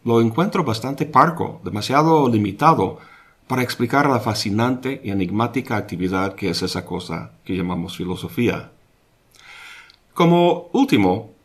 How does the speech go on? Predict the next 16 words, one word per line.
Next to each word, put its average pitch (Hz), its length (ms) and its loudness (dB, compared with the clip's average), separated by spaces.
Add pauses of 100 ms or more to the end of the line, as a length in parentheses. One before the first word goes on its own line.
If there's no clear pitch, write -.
(100)
me 143 100 4
había 170 220 4
preguntado 147 580 2
en 131 140 -2
qué 156 120 4
medida 135 460 4
puede 107 500 0
este 104 200 -6
concepto 95 560 -6
compararse 113 600 -2
con 104 340 -2
el 101 380 0
de 101 140 -2
un 101 140 0
cristiano 92 640 -4
profesional. 95 840 -6